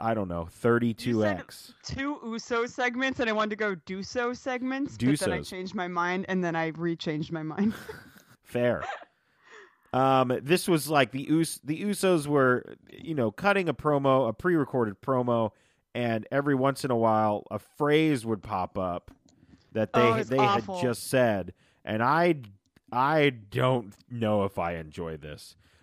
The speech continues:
Speaker 1: I don't know what is happening. Um, b-, more on that later, at least seventy times.
Speaker 2: So many things later, you guys.
Speaker 1: Uh, we had Breezango and the Ascension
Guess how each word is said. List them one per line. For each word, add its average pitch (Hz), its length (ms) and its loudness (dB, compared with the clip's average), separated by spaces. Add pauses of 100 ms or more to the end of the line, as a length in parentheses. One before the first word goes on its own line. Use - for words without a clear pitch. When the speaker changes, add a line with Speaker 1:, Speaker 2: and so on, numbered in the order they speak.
Speaker 1:
I 113 120 0
don't 131 120 4
know 113 120 2
what 101 340 4
is 110 160 -2
happening. 120 640 -4 (440)
Um, 90 760 -4 (400)
b-, 90 240 -14
more 139 440 2
on 127 160 2
that 110 360 0
later, 101 680 -4
at 101 120 -6
least 110 300 -8
seventy 95 480 -4
times. 82 580 -12 (300)
Speaker 2:
So - 340 -4
many 220 280 0
things 190 420 -4
later, 170 320 -6
you 160 140 -8
guys. 175 420 -8 (500)
Speaker 1:
Uh, 123 280 -2
we 135 180 2
had 135 400 2 (100)
Breezango 151 1040 2
and 143 140 -2
the 143 80 2
Ascension 175 800 -2